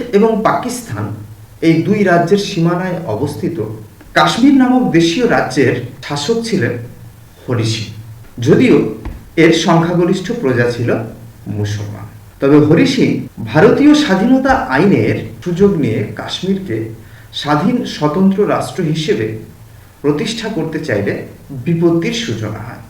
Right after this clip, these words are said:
স্বাধীন কাশ্মীরের ওপর উনিশশো সাতচল্লিশের বাইশে সেপ্টেম্বর পাকিস্তানের সহায়তা নিয়ে হানাদার বাহিনী, বলতে পারি পাক মদতপুষ্ট হানাদার বাহিনী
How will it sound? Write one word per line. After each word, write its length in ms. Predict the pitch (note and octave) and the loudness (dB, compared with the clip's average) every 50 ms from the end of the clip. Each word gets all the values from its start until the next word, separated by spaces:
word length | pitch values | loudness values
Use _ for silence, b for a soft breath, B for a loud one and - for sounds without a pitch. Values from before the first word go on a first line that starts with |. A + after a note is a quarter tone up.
| - - - - | -20 -20 -20 -6
স্বাধীন 400 | - - F#3+ G3 A#3+ D4 E4 D4+ | 0 2 4 6 6 6 6 6
কাশ্মীরের 480 | - - - - - B3+ C4+ C4+ C#4 A#3+ | 4 2 2 2 2 2 4 4 4 4
ওপর 360 | F3+ C#3 A2 G2+ G2+ G2 F#2 - - - - - - - | 2 2 2 0 -2 -2 -4 -4 -6 -10 -14 -18 -8 -2
উনিশশো 360 | - D3+ F#3+ G#3+ G3 - A3 G3+ | 0 2 2 2 2 0 -2 -4
সাতচল্লিশের 1040 | - - - C3+ - - - G#3 G#3 G#3 F#3 - - C3 C#3 D#3 - - B B B B B B - | -6 -6 -8 -8 -6 0 0 2 2 2 0 -2 0 0 0 0 0 -2 B B B B B B -8
বাইশে 580 | A#2 A2+ A2+ B2 B2 C3+ E3+ F#3+ - - A#3+ | -6 -2 0 2 2 4 4 2 2 0 -2
সেপ্টেম্বর 600 | - - D#3 C#3+ D3 - C#3 C3 A#2 A2 A2 - - - - - - - | 0 0 2 0 2 2 0 0 0 0 0 0 -2 -2 -6 -10 -6 -4
পাকিস্তানের 840 | - C#3 - - G#3+ G3 - - A#3 A#3 A#3 A#3+ A#3+ A#3+ - - - - - | -4 -4 -4 -4 -6 -6 -4 -2 0 0 2 0 0 -2 -6 -10 -16 -18 -18
সহায়তা 640 | - - - - D3 D#3+ F#3+ G#3 G#3+ G#3 - A3+ G#3 | -16 -10 -6 -4 -2 0 2 2 2 2 2 2 2
নিয়ে 380 | D#3+ C3 A2+ A2+ A2+ - - - - - - - | 2 2 0 -2 -2 -4 -6 -10 -12 -14 -10 -4
হানাদার 560 | B2 C3+ D#3+ F#3+ - B3 C4 C4 - - D#3 | 0 2 2 4 4 2 2 0 0 -2 -2
বাহিনী, 500 | D3 C3 - C3 C#3+ C#3+ C3 C3+ - - | 0 0 2 2 2 0 0 0 0 2
বলতে 260 | E3+ D3+ C#3 D3 G3 | 4 4 4 4 2
পারি 220 | F#3+ F#3 F#3 G3+ G3+ G3 - | 0 0 0 -2 -2 -2 -2
পাক 380 | - E3+ G3 G#3 - - - G3 | -2 0 0 0 -2 -4 -2 -2
মদতপুষ্ট 720 | F3 E3+ E3 F3 F3 E3+ - - D#3 D3+ D3+ - - F#3 | 0 0 2 0 0 -2 -2 -4 -4 -4 -4 -4 -2 -2
হানাদার 600 | F3 E3+ - B2 A#2+ C3 C3+ C3 C#3 B2+ A#2+ G#2+ | -2 -2 -2 -2 -2 -2 -2 0 0 0 0 0
বাহিনী 460 | G#2 G#2 A2 A2+ A2+ B2+ - - | -2 -2 -2 -2 -2 -2 -2 -4